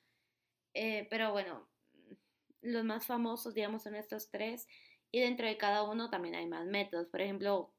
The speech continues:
a los que les gusta escribir, hay métodos de, no sé, se llama treinta y tres por tres, cincuenta y cinco por cincuenta por cinco, once por uno,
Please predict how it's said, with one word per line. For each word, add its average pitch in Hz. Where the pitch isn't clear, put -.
a 202
los 208
que 202
les 185
gusta 165
escribir, 208
hay 196
métodos 190
de, 175
no 190
sé, 190
se 185
llama 175
treinta 196
y 170
tres 180
por -
tres, 220
cincuenta 185
y 180
cinco -
por -
cincuenta 180
por 170
cinco, 220
once 185
por -
uno, 220